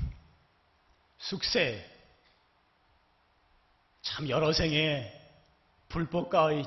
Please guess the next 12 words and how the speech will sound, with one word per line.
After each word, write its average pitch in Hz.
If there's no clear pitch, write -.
지중한 196
인연에 185
의해서 113
그 135
운명적, 214
거의 214
운명적이라고밖에 220
말할 175
수 180
없는 170
상황 156
속에서 143